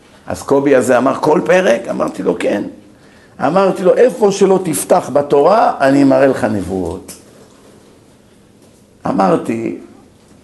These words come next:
"מה כבר יקרה?" זה באמת, זה בארץ המציאות. איפה שתפתח, יש נבואות בתורה.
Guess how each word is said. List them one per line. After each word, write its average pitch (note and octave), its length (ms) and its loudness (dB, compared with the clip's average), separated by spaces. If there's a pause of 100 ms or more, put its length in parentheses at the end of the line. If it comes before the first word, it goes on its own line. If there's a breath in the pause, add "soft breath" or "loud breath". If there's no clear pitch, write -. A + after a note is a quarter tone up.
"מה G3+ 200 -2
כבר C#3+ 220 -4
יקרה?" G2+ 340 -2 (260)
זה F2 120 -4
באמת, F#2 400 -2 (360)
זה C#3 220 0
בארץ F3 360 2
המציאות. D#3 520 0
איפה F#3 220 0
שתפתח, D3 440 -2
יש - 140 -6
נבואות D#3+ 280 -2
בתורה. C#3 360 -4